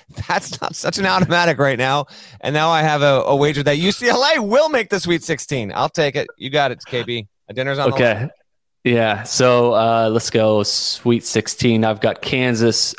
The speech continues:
Speaker 2: over uconn, Gonzaga over Northwestern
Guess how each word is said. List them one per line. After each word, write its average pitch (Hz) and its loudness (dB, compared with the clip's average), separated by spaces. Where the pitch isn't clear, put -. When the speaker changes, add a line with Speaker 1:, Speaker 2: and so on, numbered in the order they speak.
Speaker 2:
over 131 2
uconn, 117 2
Gonzaga 117 2
over 151 2
Northwestern 117 0